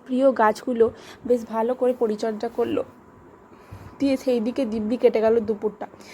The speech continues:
কুহেলি ঠিক করেই রেখেছিল বিকেলে শৈলজা দে-, দেবীকে নিয়ে শপিংয়ে যাবে। সেই মতো উঠে ওনার ঘরে গেলেন। ঠাম্মু,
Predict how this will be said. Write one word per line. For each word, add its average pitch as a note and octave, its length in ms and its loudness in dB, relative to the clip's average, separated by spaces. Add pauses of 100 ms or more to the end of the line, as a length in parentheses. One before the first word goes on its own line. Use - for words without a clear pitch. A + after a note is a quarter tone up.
(160)
কুহেলি C#4+ 380 2
ঠিক A#3+ 220 -2
করেই C4+ 320 -2
রেখেছিল B3 460 4
বিকেলে A#3 400 -2
শৈলজা A3+ 640 2
দে-, A#3 200 -8
দেবীকে B3 420 -2
নিয়ে A#3 320 -4 (380)
শপিংয়ে G#3+ 440 -2
যাবে। G#3 260 2
সেই B3+ 240 2
মতো D4 320 2 (300)
উঠে A#3+ 300 2
ওনার A#3 260 -2
ঘরে G#3+ 300 0
গেলেন। G3+ 260 -4 (1500)
ঠাম্মু, B3+ 440 4